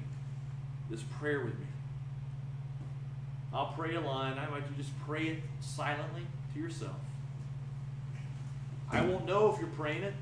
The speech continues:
so this is between you and God. And then I'll close us in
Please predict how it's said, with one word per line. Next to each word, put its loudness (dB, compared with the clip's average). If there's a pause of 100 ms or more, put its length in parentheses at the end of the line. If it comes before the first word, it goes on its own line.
(840)
so -2
this 0
is -4
between 0
you 6
and 6
God. 2 (3000)
And 0
then 2
I'll 2
close 2
us -2
in -4